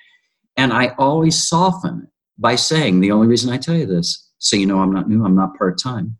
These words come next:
and I can probably help you." So it doesn't come across arrogant. So each and every one of you, I give the listeners out there a homework assignment. You come up with your fifteen-second elevator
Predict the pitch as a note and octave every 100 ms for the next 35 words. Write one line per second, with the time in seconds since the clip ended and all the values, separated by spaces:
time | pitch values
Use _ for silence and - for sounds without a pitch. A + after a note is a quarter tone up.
0 | _ C3 C3 C3 B2+ C3 C#3 C3+ B2 D3
1 | - - - _ - B2 G2+ - A#2+ A#2+
2 | F2 A#2+ A2+ A#2 G#2+ - A2 A2+ E2+ -
3 | _ _ _ _ - G3 D#3+ G#3 G3 F3+
4 | F3+ E3+ D3+ E3+ G2+ - G#2 C3+ C3 B2+
5 | A2+ C#3 - C#3+ C3 C3+ C3+ D3+ B2+ D3
6 | C#3+ G2 F#3 - G#3 F#2+ F2 - F3+ F3+
7 | F#3+ F3 E3+ - D3+ C3+ F#2 - F2+ D#2+
8 | F2 E2 F2 E2+ D#2+ D#2+